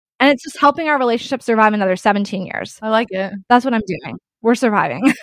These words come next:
Speaker 1: <laughs>
Speaker 2: Working for the greater good. I don't think you're alone in that. I don't think you're alone in that at all. I think I'm on the island here 'cause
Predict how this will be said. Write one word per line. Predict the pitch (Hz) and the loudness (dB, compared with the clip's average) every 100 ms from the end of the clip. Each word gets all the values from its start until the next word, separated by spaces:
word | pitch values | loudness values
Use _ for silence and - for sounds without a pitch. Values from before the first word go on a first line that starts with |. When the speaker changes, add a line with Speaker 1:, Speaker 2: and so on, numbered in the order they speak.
| - - | -2 0
Speaker 1:
<laughs> | 269 - 247 | -2 -2 -6
Speaker 2:
Working | 220 240 233 | -6 -4 -2
for | 220 | -2
the | 202 | -2
greater | 190 185 185 | 0 0 0
good. | 196 165 | 0 2
I | 165 | 2
don't | 226 240 | 2 -2
think | 233 | -4
you're | 240 | 0
alone | 185 175 175 | 2 2 0
in | 139 | -2
that. | 90 67 - 180 180 - | -6 -6 -10 -12 -12 -8
I | 170 | -4
don't | 185 175 | 0 0
think | 175 175 | 0 0
you're | 160 | 0
alone | 156 147 131 | 0 -4 -6
in | 147 | -4
that | 147 | -2
at | 160 151 | 0 0
all. | 139 - 180 - | -2 -4 -10 -2
I | 190 | 0
think | 262 233 | 0 2
I'm | 196 190 185 - _ - | 4 4 -2 -14 _ -2
on | 175 165 | -2 0
the | 160 151 - | -2 -4 -2
island | 165 156 147 160 | 2 2 0 -6
here | - 143 107 - | -4 -4 -4 -4
'cause | 170 170 | -6 -6